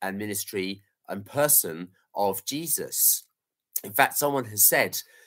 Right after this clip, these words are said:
that the Apostles' Creed is a, a confession of Christ with an introduction and a conclusion. That's probably a bit harsh on the first two lines, but I get the point. We are, after all,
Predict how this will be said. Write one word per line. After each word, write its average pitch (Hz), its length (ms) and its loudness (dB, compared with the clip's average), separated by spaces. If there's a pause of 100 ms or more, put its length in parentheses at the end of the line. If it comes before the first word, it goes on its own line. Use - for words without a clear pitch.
(160)
that 123 220 -4
the 135 80 2
Apostles' 139 460 0
Creed 135 380 -4
is 139 240 0
a, 127 320 -4
a 131 80 -6
confession 131 840 -4
of 139 240 0
Christ 95 640 -6 (240)
with 135 280 -2
an 135 120 0
introduction 117 880 -6 (200)
and 101 220 -2
a 104 60 -10
conclusion. 107 880 -6 (400)
That's 113 120 -4
probably 107 280 -4
a 98 40 0
bit 107 140 -4
harsh 104 540 -2 (240)
on 98 120 -4
the 95 60 -6
first 92 340 -2
two 98 180 -6
lines, 87 540 -2 (360)
but 117 240 0 (120)
I 117 80 -2
get 110 280 -2
the 98 80 -14
point. - 420 -4
We 135 220 -6
are, 170 360 4
after 131 460 0
all, 123 300 -2